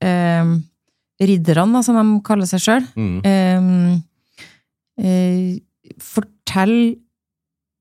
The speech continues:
Speaker 1: med sine egne ord det de selv opplever som et liv i oppofrelse. De
Speaker 2: Ja.
Speaker 1: er villige til å gi alt,
Speaker 2: Mm.
Speaker 1: offre alt, eh, nesten da utenom motorsyklene sine,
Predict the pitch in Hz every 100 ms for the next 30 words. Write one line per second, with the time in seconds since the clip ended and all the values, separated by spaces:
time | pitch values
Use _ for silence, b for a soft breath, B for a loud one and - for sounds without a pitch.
0 | _ - 214 214 247 233 185 165 196 190
1 | 165 160 - 180 202 - - - 175 185
2 | 101 240 - - - 185 202 - 208 _
3 | 175 147 165 185 185 190 185 180 180 202
4 | 196 196 - - - _ - 160 - 165
5 | 160 226 226 - - 180 190 196 196 240
6 | 240 208 214 b b b b _ _ _
7 | _ - 202 208 - 196 180 208 240 -
8 | 170 - - - - _ _ 107 220 -
9 | - - - 165 180 - - - _ _
10 | _ _ _ _ _ _ 190 180 175 175
11 | 175 170 170 170 175 - _ - 175 -
12 | 190 175 170 165 160 165 165 175 165 -
13 | 165 165 160 190